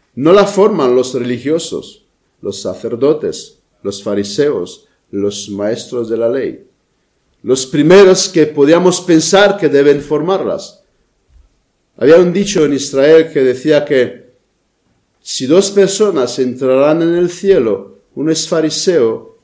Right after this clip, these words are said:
y el otro saduceo. Pero vemos que no es así. No nos sorprende que hoy en día grandes líderes religiosos no pertenecen a la Iglesia de Dios. No son los israelitas por el simple hecho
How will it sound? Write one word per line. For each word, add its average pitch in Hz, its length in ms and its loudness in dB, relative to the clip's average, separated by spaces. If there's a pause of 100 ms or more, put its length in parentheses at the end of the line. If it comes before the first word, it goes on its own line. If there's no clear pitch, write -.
y 117 100 -8
el 117 100 -2
otro 117 200 -6
saduceo. 110 800 -6 (600)
Pero 120 180 2
vemos 143 220 -2
que 151 80 -4
no 135 80 -2
es 127 180 -4
así. 117 420 -10 (1160)
No 156 260 2
nos 190 180 2
sorprende 160 640 -2
que 131 120 -4
hoy 123 100 0
en 120 80 -4
día 123 520 -4 (240)
grandes 160 760 0
líderes 131 580 0
religiosos 107 880 -8 (240)
no 131 520 -4
pertenecen 127 840 -4
a - 80 -8
la 107 100 -4
Iglesia 101 360 -6
de 104 140 -6
Dios. - 460 -8 (520)
No 165 180 2
son 208 260 2
los 170 200 2
israelitas 147 580 -2
por 127 180 -6
el 120 60 -4
simple 131 560 -6
hecho 107 420 -6